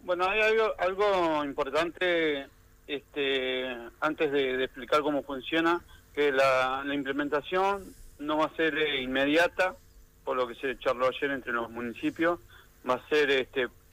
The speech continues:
progresiva, de manera paulatina y progresiva y ordenada, ¿no? No, no es que a partir del lunes que viene, por ejemplo,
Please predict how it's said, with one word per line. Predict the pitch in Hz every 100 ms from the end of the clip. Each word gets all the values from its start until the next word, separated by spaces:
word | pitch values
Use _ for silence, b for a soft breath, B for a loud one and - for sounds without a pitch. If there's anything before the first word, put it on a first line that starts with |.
| -
progresiva, | 135 131 131 127 - 180 185 185 160 139 127 127 127
de | 123 127
manera | 135 160 156
paulatina | 147 139 135 165 185
y |
progresiva | 160 135 127 - 147 151
y | 139
ordenada, | 120 120 127 139 123 113
¿no? | 113 151 - - b b b - -
No, | 135 131
no | 139
es | 143
que | 151 143 135 131
a | 123
partir | 135 117 143 139
del | 135
lunes | 135 131
que | 135
viene, | 131 143 143
por | 131 123
ejemplo, | - - 139 143 143